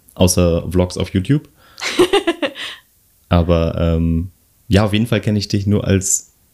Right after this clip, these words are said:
Speaker 1: ähm, ja, fotografisch-visuelle Person.
Speaker 2: Mhm. Ähm, also,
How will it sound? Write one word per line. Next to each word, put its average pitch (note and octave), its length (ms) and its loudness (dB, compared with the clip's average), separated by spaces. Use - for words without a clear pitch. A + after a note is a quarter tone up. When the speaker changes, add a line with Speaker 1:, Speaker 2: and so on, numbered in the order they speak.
Speaker 1:
ähm, F2 580 4
ja, F#2 200 2
fotografisch-visuelle E2+ 1000 -4
Person. E2 360 -2
Speaker 2:
Mhm. G3 340 0
Ähm, G3 840 -2
also, E3 440 -6